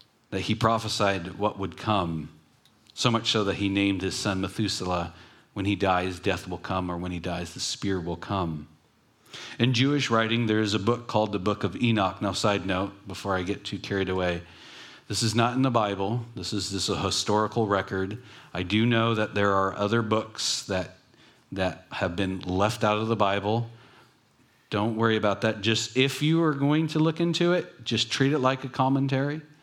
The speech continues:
I would suggest do not read any of these books if you already do not have a healthy routine reading the Bible. There's nothing magical in these books that you will like, "Oh, I didn't even know."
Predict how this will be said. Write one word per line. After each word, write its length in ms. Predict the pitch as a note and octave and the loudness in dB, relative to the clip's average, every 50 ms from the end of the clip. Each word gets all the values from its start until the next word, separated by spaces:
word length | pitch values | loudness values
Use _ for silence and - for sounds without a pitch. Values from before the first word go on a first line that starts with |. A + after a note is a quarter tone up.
| _ - - - - - _ - - - - - - - - - - - | _ -20 -20 -20 -20 -20 _ -20 -20 -20 -20 -20 -20 -20 -20 -16 -2 0
I 120 | G#2+ A2+ B2 | 2 2 4
would 200 | B2 C3+ C3+ C3 | 4 2 0 2
suggest 580 | - C#3 B2 A2+ A#2+ B2 C3 C#3 C3+ - - | 0 0 2 4 4 4 4 2 -2 -4 -2
do 120 | - A#2+ A#2 | 2 2 4
not 180 | A#2+ B2+ B2+ | 4 2 2
read 220 | A#2+ B2 B2 A#2+ A#2 | 2 2 2 4 4
any 220 | A#2+ B2+ D3 D#3 | 4 4 4 2
of 160 | D#3+ D#3+ D3+ | 2 2 2
these 200 | D3+ D#3+ E3+ E3 | 2 2 2 2
books 560 | D#3+ D3+ C#3+ C#3+ D#3 D3+ - - - - - | 2 4 4 2 2 -2 -6 -8 -8 -6 -4
if 160 | A2+ A#2 A#2 A#2+ | -2 -2 0 2
you 180 | A#2 A#2 A2+ | 2 4 4
already 280 | A#2 B2+ C3 B2+ B2+ B2 | 4 2 2 2 0 0
do 160 | A#2 A2+ A2 | 0 0 2
not 220 | A2 A#2 A#2+ A#2 | 2 2 2 0
have 180 | A2+ A#2 A#2 A2 | 0 0 0 2
a 100 | A2+ G2 | 0 0
healthy 760 | F2 G#2+ A2 A2+ A2+ A#2 - - A2+ A2 A2 A2 G#2+ - - - | 2 2 2 0 0 -2 -2 0 0 2 2 0 -4 -6 -10 -10
routine 760 | G2 G#2+ A2 A2+ A2+ A2 A2+ - - A2 G#2+ G#2+ G#2+ G#2 F#2+ | -4 0 2 2 2 0 -2 -2 -2 0 0 0 0 0 -2
reading 380 | F#2+ G2 G2 F2+ G2 F#2+ F#2 | -2 -4 -4 -4 -4 -4 -4
the 80 | F2+ F2+ | -4 -6
Bible. 420 | E2+ E2+ E2+ E2+ E2 E2+ F2 - - _ - - - - - - | -6 -8 -8 -10 -10 -12 -16 -16 -20 _ -20 -20 -20 -16 -6 -4
There's 200 | G#2+ G2+ F2+ F#2+ | -2 0 0 2
nothing 460 | A2 A2 A#2+ C#3 C3 - E3+ E3+ D#3 | 2 4 2 2 2 2 2 4 4
magical 560 | D3+ D3+ D#3 D#3+ D3+ D#3+ D#3+ - E3 D#3+ D3+ | 4 2 2 0 -2 -4 -2 0 2 2 4
in 80 | C#3+ C#3+ | 4 4
these 200 | D3 D#3+ D#3 D3 | 2 2 2 2
books 520 | C#3+ C3 C3+ B2+ - - - - - - - - - - - - - - - - _ - | 2 2 0 0 -4 -10 -12 -12 -12 -12 -16 -20 -20 -20 -20 -20 -20 -20 -20 -20 _ 0
that 200 | A2+ A2+ A2 G#2+ | 0 0 2 2
you 120 | A2 G#2+ | 2 2
will 100 | G#2+ G#2 | 4 4
like, 140 | F#2+ F2+ F2 - - | 4 2 0 -2 -2
"Oh, 320 | - D#3+ F3+ F#3+ F3+ E3 C3 | 0 2 4 4 4 4 2
I 160 | G#2+ G#2 A2 | 2 0 -2
didn't 400 | G#2 F#2+ A#2+ C#3+ D#3 D3 D#3 D3 | -2 0 2 2 2 2 2 2
even 280 | C#3+ C#3 B2+ B2+ A#2+ | 2 2 2 2 0
know." 340 | A2 G#2 F#2+ F2 D#2+ D#2+ - | 0 0 0 -2 -4 -6 -10